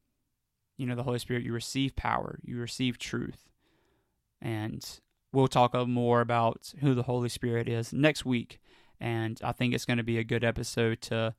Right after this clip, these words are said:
to kinda see on how we see God as the Holy Spirit, you know, with kinda coming in with what I,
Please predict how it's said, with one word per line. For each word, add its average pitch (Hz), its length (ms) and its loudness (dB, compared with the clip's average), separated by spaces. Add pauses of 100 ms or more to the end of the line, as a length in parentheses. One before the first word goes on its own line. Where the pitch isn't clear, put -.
(400)
to 123 120 -6
kinda 147 240 4
see 139 360 0
on 127 160 0
how 117 300 2
we 117 180 0
see 120 280 -2
God 117 520 2 (320)
as 127 180 0
the 113 100 -2
Holy 113 240 -2
Spirit, - 600 -6 (400)
you 120 100 -2
know, 113 140 0
with 113 120 -6
kinda 117 340 2 (320)
coming 139 260 6
in 127 120 4
with 123 140 2
what 117 220 2
I, 113 240 2